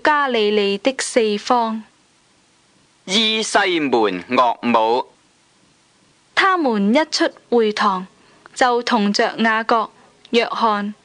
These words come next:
Speaker 1: 進了西門和安德烈的家。西門的岳母正害熱病躺着。就有人告訴耶穌，耶穌進前拉着他的手，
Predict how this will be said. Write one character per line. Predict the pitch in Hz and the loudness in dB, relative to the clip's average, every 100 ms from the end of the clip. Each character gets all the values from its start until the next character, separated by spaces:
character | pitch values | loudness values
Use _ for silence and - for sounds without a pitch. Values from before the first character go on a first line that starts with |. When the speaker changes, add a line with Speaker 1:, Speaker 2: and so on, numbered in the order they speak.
| _ - _ - | _ -20 _ -2
Speaker 1:
進 | 262 240 | 0 2
了 | 226 220 | 2 2
西 | 226 - 311 285 | 0 0 0 2
門 | 233 196 196 | 0 0 2
和 | 190 185 - | 2 0 0
安 | 302 294 | 0 0
德 | 294 - | -2 -2
烈 | 214 - | -4 -2
的 | - 262 - | -4 -4 -2
家。 | 262 233 233 _ - - - _ _ | -2 -2 -10 _ -20 -20 -20 _ _
西 | - - 370 | -4 -2 0
門 | 330 247 208 | 2 2 2
的 | 226 | 0
岳 | 311 196 233 - | -2 0 0 0
母 | 202 214 202 214 - - _ - | 0 0 0 -4 -10 -20 _ -4
正 | 294 269 | -2 0
害 | 269 247 226 | 0 0 0
熱 | 220 214 220 - | 0 -2 -2 -2
病 | 233 220 220 | -2 0 -2
躺 | - 208 202 226 | 0 0 0 -2
着。 | 233 - _ _ - - - - | -2 -4 _ _ -20 -20 -20 -6
就 | - 302 | 0 0
有 | 302 277 | 2 0
人 | 320 233 226 | 2 0 0
告 | 233 294 | 0 0
訴 | 294 285 269 | 0 0 0
耶 | 262 214 196 | 0 0 0
穌， | - 311 302 302 - - - - _ - | 0 0 -2 -4 -14 -20 -20 -20 _ -4
耶 | 214 208 | -2 0
穌 | - 311 | 0 0
進 | 294 262 240 | 0 0 0
前 | 233 220 190 | 0 0 2
拉 | 226 269 269 | 2 0 0
着 | 247 180 - | -2 -2 -2
他 | 185 - | -2 -2
的 | 262 | -4
手， | - 208 190 208 | -2 -2 -2 -8